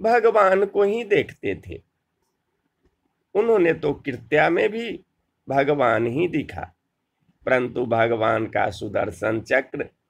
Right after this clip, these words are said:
जो भगवान की आज्ञा से पहले ही राजा के रक्षा में नियुक्त था,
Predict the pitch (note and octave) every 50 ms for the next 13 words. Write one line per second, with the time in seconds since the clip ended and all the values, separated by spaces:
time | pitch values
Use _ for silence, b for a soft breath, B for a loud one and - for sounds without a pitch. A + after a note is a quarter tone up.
0 | _ _ _ _ _ D3+ G#3 A3+ F#3+ G3 F3+ F3 D#3+ D3 D3 C3 B2 B2 B2+ B2+
1 | A2+ - - B2 B2+ B2+ A2+ A2+ A2 A2 - B2 A#2+ A#2+ A#2 - D3+ F3+ E3 -
2 | - C3 A#2 A#2 A#2 C3+ C#3 C#3+ D#3 F#3 G3+ G3 F#3+ C3+ A#2 G#2 G#2+ G#2+ A2 A2
3 | - A2 G#2+ G#2+ G2 - _ - - F#2 G2 G2+ G2+ G#2+ G#2 G#2 G#2 G#2+ A2 G#2+
4 | - _ _ _ F3 F#3 G#3 G3+ E3 - -